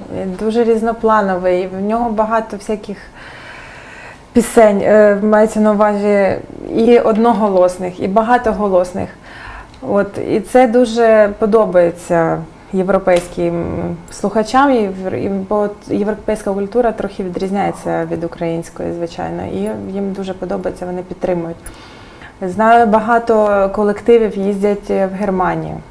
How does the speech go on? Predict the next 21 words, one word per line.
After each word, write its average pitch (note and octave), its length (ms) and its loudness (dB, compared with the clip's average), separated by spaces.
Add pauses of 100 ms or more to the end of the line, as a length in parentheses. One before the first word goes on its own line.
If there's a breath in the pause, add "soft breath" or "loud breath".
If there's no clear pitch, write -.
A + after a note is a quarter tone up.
наших F#3 360 -4 (100)
українських, F3+ 440 -6
от, G3 100 -6 (280)
і, A2+ 80 -4
і - 260 -8
ч-, - 180 -14
і A3 100 0
суто B3 360 0
фольклорних, F#3+ 760 0 (760)
і G#3 120 -2
таких, G3+ 500 -2
як, F3+ 280 -4 (380)
м, F#3 200 -8
по - 80 -2
типу E3+ 280 -4
нас, G#3+ 280 2 (220)
що F#3 160 -6
фольклор F#3+ 600 -4
з - 260 -12
сучасною F3+ 560 -6
музикою. F3+ 500 -6